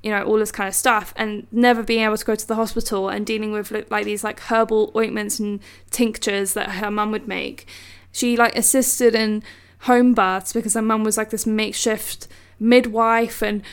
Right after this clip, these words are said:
oh my God, like, this, the life she led, like, was just mind-blowing that she even survived it. That was, that was the thing. And, and, and then she didn't get a scrap of education. It was all self-taught.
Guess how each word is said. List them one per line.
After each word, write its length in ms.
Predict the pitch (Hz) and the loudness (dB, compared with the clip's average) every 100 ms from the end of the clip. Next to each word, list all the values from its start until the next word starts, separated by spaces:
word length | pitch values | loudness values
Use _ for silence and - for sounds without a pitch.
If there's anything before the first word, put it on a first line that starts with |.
| - - - | -20 -2 4
oh 140 | 285 | 6
my 160 | 294 277 | 6 2
God, 400 | 233 269 277 254 | 2 2 2 2
like, 200 | 208 - | 0 4
this, 260 | 247 247 | 4 4
the 240 | - 262 262 | 0 4 6
life 340 | 254 262 392 | 8 6 6
she 220 | - 349 | 8 8
led, 420 | 311 233 214 277 | 8 6 2 2
like, 180 | 285 240 | 0 2
was 240 | 247 240 240 | 6 4 6
just 380 | 269 269 - - - | 4 4 -2 -14 -18
mind-blowing 840 | - 220 214 214 233 233 254 262 311 | -10 -6 2 2 4 4 6 6 6
that 120 | 254 | 2
she 140 | - | -2
even 240 | 233 240 247 | -2 0 2
survived 680 | - 226 190 208 220 214 | 2 0 2 2 2 2
it. 260 | 165 - - | -2 -4 0
That 180 | 240 247 | 2 4
was, 200 | 254 - | 2 2
that 220 | 247 247 | 4 4
was 180 | 254 254 | 4 0
the 100 | 233 | -2
thing. 400 | - 190 185 - | -2 -4 -6 -4
And, 240 | 226 233 226 | -2 0 0
and, 380 | 233 233 233 - - - - - - | 0 0 -2 -8 -20 -20 -20 -20 -2
and 180 | 254 262 | 4 6
then 160 | 269 262 | 4 4
she 380 | - 254 247 | 2 0 0
didn't 320 | - 277 277 262 | 0 4 4 4
get 160 | 247 | 2
a 40 | 220 | 0
scrap 380 | - 269 262 - | -2 -2 -2 -2
of 120 | 240 | 0
education. 840 | 226 226 233 240 - 220 208 208 - | 0 0 0 0 2 -2 -4 -6 0
It 80 | |
was 140 | 233 - | 0 2
all 200 | 240 254 | 0 2
self-taught. 800 | - 233 226 - 233 208 95 | 2 0 -2 -4 -2 0 -2